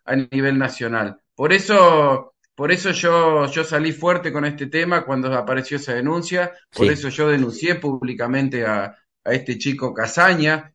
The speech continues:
Speaker 1: que es parte del ente Bio Córdoba representando a la minoría.
Speaker 2: ¿Fue una
Speaker 1: Cuando
Speaker 2: denuncia
Speaker 1: hizo
Speaker 2: judicial, Piloni, eso?
Speaker 1: Sí,
Speaker 2: ¿Cómo?
Speaker 1: sí, una denuncia penal. Yo me presenté como ciudadano de Córdoba y como concejal, porque Casañas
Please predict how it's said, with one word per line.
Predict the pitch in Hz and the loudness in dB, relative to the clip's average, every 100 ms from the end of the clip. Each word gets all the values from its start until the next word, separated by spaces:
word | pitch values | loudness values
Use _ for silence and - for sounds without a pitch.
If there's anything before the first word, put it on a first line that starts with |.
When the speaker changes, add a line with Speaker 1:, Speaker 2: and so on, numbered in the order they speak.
| - | -10
Speaker 1:
que | 117 | -8
es | 117 | 0
parte | 160 151 147 | 2 2 -2
del | 123 127 | -2 -2
ente | 143 135 | -2 -4
Bio | 120 120 117 | -4 -4 -4
Córdoba | 143 156 143 127 | -2 0 0 -2
representando | 120 117 113 113 110 131 143 | -4 -6 -10 -8 -2 0 2
a | 120 | 0
la | 117 | 0
minoría. | 117 113 131 196 175 196 202 | -4 -4 -2 2 2 2 -2
Speaker 2:
¿Fue | - 175 | 4 6
una | 208 | 8
Speaker 1:
Cuando | 196 | 8
Speaker 2:
denuncia | 175 190 170 | 10 8 8
Speaker 1:
hizo | 160 | 8
Speaker 2:
judicial, | 156 135 127 - 190 226 226 190 160 135 | 8 8 6 4 6 6 6 4 2 -4
Piloni, | 135 147 220 254 202 | -2 2 2 0 -2
eso? | 214 - 240 202 117 | -2 4 6 6 2
Speaker 1:
Sí, | 190 214 | -6 -6
Speaker 2:
¿Cómo? | - | -4
Speaker 1:
sí, | |
una | 190 156 | 0 0
denuncia | 143 156 160 160 143 | 0 0 -2 -2 -2
penal. | 139 165 208 254 | 0 4 4 2
Yo | 160 | -2
me | 147 143 | -4 -4
presenté | - 120 127 151 | -6 -8 -4 -4
como | 143 127 | -2 -4
ciudadano | 120 120 117 127 185 214 220 214 _ _ _ | -4 -4 0 4 4 2 -2 -8 _ _ _
de | - - | -4 0
Córdoba | 170 214 214 | 4 4 4
y | 160 | 2
como | 131 127 | -2 -4
concejal, | 123 113 117 - 180 247 - _ _ - | -4 -6 -4 2 2 2 -2 _ _ -4
porque | 135 139 135 139 135 131 123 123 120 _ | -2 -2 2 4 6 4 2 -4 -8 _
Casañas | - 147 143 180 190 190 190 - _ | 2 2 6 4 6 4 2 -4 _